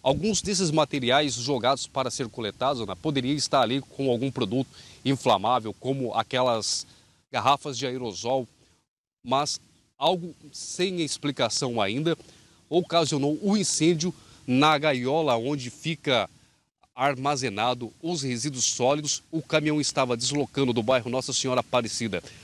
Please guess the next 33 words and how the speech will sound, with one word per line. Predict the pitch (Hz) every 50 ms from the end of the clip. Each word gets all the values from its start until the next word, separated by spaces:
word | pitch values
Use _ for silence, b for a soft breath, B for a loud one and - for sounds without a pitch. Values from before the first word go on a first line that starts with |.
| B B B B B _ -
para | 151 156 170 160
o | 147 143
aterro | 135 - - 143 127 -
sanitário, | - - 143 117 104 - - 127 131 127 127
aonde | 117 107 117 135 139 123 117 131 -
iria | 202 190 165 156 180 208 208 143
descarregar | 135 160 151 - - 139 120 120 101 110 117 127 123 b b b b b b b b _
o | 156 160
lixo | 147 131 165 165 - - -
coletado, | - 139 120 107 - - 117 127 147 151 147 - b b b b b b _ _
quando | 143 - - 151 160
o | 147
motorista | 156 185 185 - 160 143 151 135 - 135
percebeu | - - 160 151 - 151 127 123 143 143
pelo | 123 - - - - 160
retrovisor | 127 107 160 196 - - 180 165 139 127 117 127 147 170
o | 175
fogo. | - - 147 151 139 - - - - _ b b b b b b b _ -
Ele | 127 135 139
teria | - 156 135 143 160
parado | 151 - 151 131 127 131 131 139
o | 143 131
veículo | 117 117 135 156 - - 143 131
na | 123 127
rua | 110 113 131 135 127 113
João | 104 135 135
Dantas | 110 107 127 117 - 120 -
Silgueira, | - 110 92 90 117 147 156 151 B B B B B B
chamado | - - - 156 127 107 123 147 160 147
o | 139
Corpo | - 147 143 131 - 131
de | 120 117
Bombeiros. | 113 104 90 92 113 143 156 151 - -